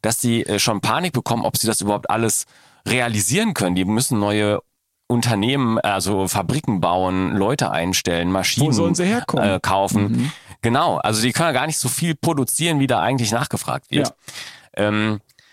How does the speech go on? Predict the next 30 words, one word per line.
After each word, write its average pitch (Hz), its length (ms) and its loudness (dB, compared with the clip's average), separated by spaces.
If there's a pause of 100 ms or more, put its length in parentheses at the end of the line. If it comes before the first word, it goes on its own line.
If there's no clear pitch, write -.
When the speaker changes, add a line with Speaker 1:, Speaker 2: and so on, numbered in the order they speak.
(480)
Speaker 1:
das 151 220 0
ist 175 100 -2
in 156 60 0
der 113 100 2
Tat 98 160 0
ein 80 140 -2
Risiko. 87 580 -2 (460)
Und, 110 460 0
ähm, 90 460 0 (640)
Speaker 2:
Wie 151 160 0
lange 233 260 2
besitzt 196 440 -2
du 269 40 0
denn 175 160 2
Speaker 1:
ja. 131 60 2
Speaker 2:
jetzt - 240 -2
Rheinmetall-Aktien? 120 1080 -2 (320)
Kann 170 140 -2
man, 180 200 -2
gibt's 196 220 -6
da 202 120 0
schon 220 160 -2
eine 202 100 0
Tendenz? 190 840 -2
Also 143 340 -2 (240)
kannst 196 260 -2
du 226 60 2
schon 185 180 0
sagen, 190 360 0
äh, 165 260 0